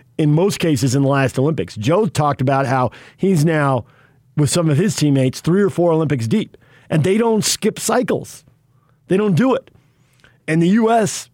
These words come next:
does. Now we've got more players. And our guys care.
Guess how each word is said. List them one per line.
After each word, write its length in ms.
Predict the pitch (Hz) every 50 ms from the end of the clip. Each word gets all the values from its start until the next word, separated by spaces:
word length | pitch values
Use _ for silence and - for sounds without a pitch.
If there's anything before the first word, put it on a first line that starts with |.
| _ - 117
does. 520 | 113 143 214 226 156 95 - - - - _ -
Now 140 | - 175 170
we've 160 | 165 151 120
got 180 | 143 123 - -
more 140 | 101 95
players. 580 | - - 180 233 240 220 214 214 190 - - - _ _ _ _ _ _ _ _ _ _ _ _ _ _ _ _ _ _ _ _ _ _ _ _ - - _ -
And 140 | 180 185
our 100 | 180 180
guys 260 | 160 190 214 220 202 -
care. 520 | - 254 285 269 196 - 196 147 135